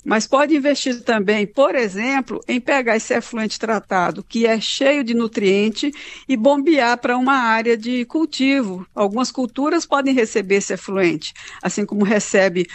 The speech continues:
o, o composto orgânico do lixo e o lodo de esgoto.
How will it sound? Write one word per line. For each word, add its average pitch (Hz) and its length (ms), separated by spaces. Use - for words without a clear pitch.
o, 185 680
o 165 40
composto 208 460
orgânico 196 280
do 196 160
lixo 247 600
e 240 180
o 233 140
lodo 214 340
de 202 160
esgoto. 175 600